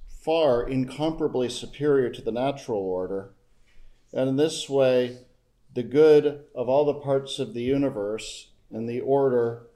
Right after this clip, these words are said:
is ordered to God through the good of the elect, of those who will be, have happiness with him in heaven. Okay?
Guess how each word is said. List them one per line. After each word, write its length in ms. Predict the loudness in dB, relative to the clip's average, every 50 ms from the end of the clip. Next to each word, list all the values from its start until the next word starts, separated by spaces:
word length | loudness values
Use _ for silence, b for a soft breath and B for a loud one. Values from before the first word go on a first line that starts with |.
| _ _ _ _ _ _ _ _ _ _
is 580 | -8 -4 -2 0 0 -2 -2 -6 -10 -14 -16 -20 _ _ _ _ _ _ _ _
ordered 440 | -2 2 2 2 2 0 -2 -2 -6
to 220 | -6 -6 -6 -4
God 640 | -2 0 0 2 2 2 2 0 0 -2 -10 -14 -16
through 260 | -12 -8 -4 -4 -2
the 120 | -2 -2 -4
good 460 | -2 -2 -2 0 2 2 0 -2 -2 -8 -8
of 280 | -8 -8 -10 -10 -12
the 180 | -10 -6 -6 -6
elect, 580 | -6 -6 -6 -6 -6 -8 -10 -12 -20 -20 -20 -20 -20 -20 -20 _ _ _ _ _ _ _ _ _ _ _ _
of 140 | -16 -8
those 320 | -6 -4 -2 -2 -2 -4 -6
who 160 | -10 -8 -8
will 80 | -8 -8
be, 180 | -8 -10 -10
have 240 | -8 -8 -10 -10 -10
happiness 640 | -8 -8 -8 -8 -8 -8 -10 -8 -8 -10 -12 -12 -12
with 200 | -14 -14 -14 -14
him 260 | -14 -12 -12 -12 -14 -16 -20 _ _ _ _ _ _
in 220 | -12 -10 -10 -10
heaven. 420 | -10 -12 -12 -12 -12 -14 -16 -20 -20 -20 _ _ _ _ _ _ _ _ _ _ _ _ _ _ _ _ _ _ _ _ -20 -20 -16
Okay? 280 | _ -12 -10 -10 -12